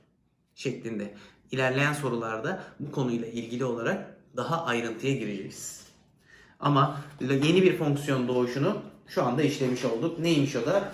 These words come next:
Logaritma fonksiyonu aslında üstel fonksiyonun neymiş?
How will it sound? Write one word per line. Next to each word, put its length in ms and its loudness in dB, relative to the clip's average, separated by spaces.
Logaritma 480 4
fonksiyonu 500 -2
aslında 280 2
üstel 360 2
fonksiyonun 580 -2
neymiş? 560 4